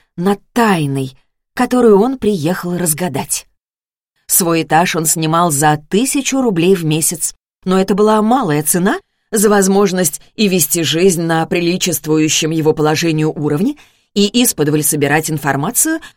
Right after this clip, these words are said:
о том, что произошло в этом доме четверть века назад. Точнее, двадцать четвертого ноября тысяча семьсот восьмидесятого года на церемонии бракосочетания дочери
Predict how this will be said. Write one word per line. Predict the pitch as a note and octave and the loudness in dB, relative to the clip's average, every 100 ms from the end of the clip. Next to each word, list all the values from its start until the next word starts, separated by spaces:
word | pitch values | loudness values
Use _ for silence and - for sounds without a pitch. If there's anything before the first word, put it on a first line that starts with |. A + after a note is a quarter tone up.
| _ _ - | _ _ -2
о | A#3 | 0
том, | C4 C4 | 2 2
что | B3 - D4+ | 0 -4 -4
произошло | G3 F3 E3+ - G#3 G3+ | -2 -2 -2 -2 -2 -2
в | |
этом | D#3+ D#3+ D#3+ | -2 -4 -2
доме | F3+ A#3+ A#3+ A3+ _ - | 0 0 -2 -6 _ -6
четверть | - A3+ B3+ B3 B3+ B3+ D3+ | 2 2 2 0 -4 -2 -4
века | C#3+ F3+ F#3+ | -2 -2 -4
назад. | F3+ F#3+ D#3 C3+ B2+ _ _ _ _ _ _ | -4 -4 -2 -4 -6 _ _ _ _ _ _
Точнее, | - G3+ F#3 F#3+ F#3+ F#3 - _ - | -2 0 2 2 2 0 -6 _ -6
двадцать | E3+ F#3 C#4+ G#3+ | -2 0 0 -4
четвертого | - D3 D3 D3+ D3 D3 | -4 -2 -2 0 -2 0
ноября | D3+ D3+ D#3+ F3+ G#3+ _ _ _ | 0 2 2 2 -2 _ _ _
тысяча | C#4 C4 F#3+ D#3 | -2 -2 -2 -4
семьсот | - D#3+ D3+ F#3+ G3 | -4 -2 0 0 0
восьмидесятого | C3 F3+ - D#3 C#3 C3 C3 B2 B2 | -2 -2 0 -2 -2 -4 -6 -6 -4
года | C3+ F#3 G3+ - _ _ - | -2 0 -2 -4 _ _ -6
на | F3 | -4
церемонии | F3 F#3+ F#3 G#3 G3 F#3+ | 0 2 4 4 4 4
бракосочетания | D#3+ G3 F#3+ F#3+ - D#3 F#3+ F3 F3+ | 2 0 0 -2 -4 0 0 2 0
дочери | D3+ F3+ G3+ - C#3 C#3 | 2 0 0 -2 -2 -2